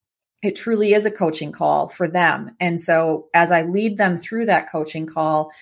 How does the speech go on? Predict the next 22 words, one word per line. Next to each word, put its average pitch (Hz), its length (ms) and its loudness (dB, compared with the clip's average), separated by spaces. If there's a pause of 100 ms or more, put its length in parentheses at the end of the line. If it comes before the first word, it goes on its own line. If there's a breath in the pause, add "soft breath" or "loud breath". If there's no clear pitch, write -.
(120)
it's 185 200 -2
helping 220 440 2
them 165 280 0
find 185 340 0
that 185 220 -2
clarity 170 580 0
around 160 400 -2
what 220 240 2
do 254 140 -4
I 214 80 6
really 175 480 0
want? 151 420 -6
What 180 220 2
am 233 120 2
I 208 100 2
building 180 500 0
here? 143 240 -6
What 180 260 0
is 202 240 0
the 202 80 -2
bigger 160 360 -4
goal? 147 420 -4